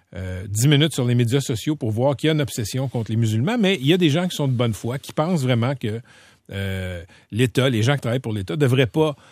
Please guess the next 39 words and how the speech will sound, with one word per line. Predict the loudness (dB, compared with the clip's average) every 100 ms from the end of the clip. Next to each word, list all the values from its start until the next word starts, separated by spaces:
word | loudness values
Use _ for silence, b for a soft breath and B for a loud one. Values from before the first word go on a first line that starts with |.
| b
avoir | -4 0 2 2
de | 0
signes | 0 0
religieux. | 0 -2 -6 -8
Parfait. | -12 -10 -8 -10 -12 b b b
Mais | -2 -2
quand | -2 -4
tu | -2
parles | 0 0
d'apaisement, | 0 0 0 0 -2
Pierre, | -4 -4 -8 -12 _ _ -16
m-, | -14
m-, | -14 -18 -18 -12
moi, | -6 -4
je | -4
pense | -4 -4 -2
vraiment | -2 -2 -4
que | -4
c'est | -4
l'apaisement | -4 -4 -2 -2 -2
de |
la | 0
majorité. | 0 0 -2 -6 -8 -10 b b b
C'est | -6 -2
sûr | 0 0
que | 2 2 2 -4 _
ces | -8 -2
mesures-là | 2 4 4 4 4 2 -4 -12 _ _ -12
vont, | -4 0 0 0 -4 -10
euh, | -10 -8 -6
brimer | -2 0 2 2 2
davantage | 0 2 2 0 0 0 0
de | 0 0
gens | 0 -4 -6
qui | -10
sont | -6 -4
dans | -2 -2
les | -2
minorités | -2 -2 -4 -8 -12